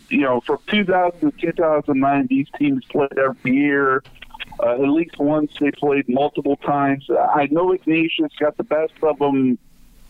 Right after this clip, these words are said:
pretty much every time, but, you know, it's just, you know, it, it's the kind of game you, you, you hope to see when you're, you're talking about two of the most, arguably two of the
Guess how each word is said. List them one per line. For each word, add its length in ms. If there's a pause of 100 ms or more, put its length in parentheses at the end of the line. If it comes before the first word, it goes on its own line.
(120)
pretty 220
much 240
every 260
time, 580
but, 280 (400)
you 100
know, 140
it's 180
just, 240
you 160
know, 260
it, 360
it's 160
the 80
kind 220
of 100
game 260 (160)
you, 220
you, 300
you 180
hope 260
to 240
see 200
when 220
you're, 200 (320)
you're 160
talking 380
about 280 (140)
two 240
of 260
the 240
most, 400 (640)
arguably 680 (920)
two 240 (100)
of 100
the 140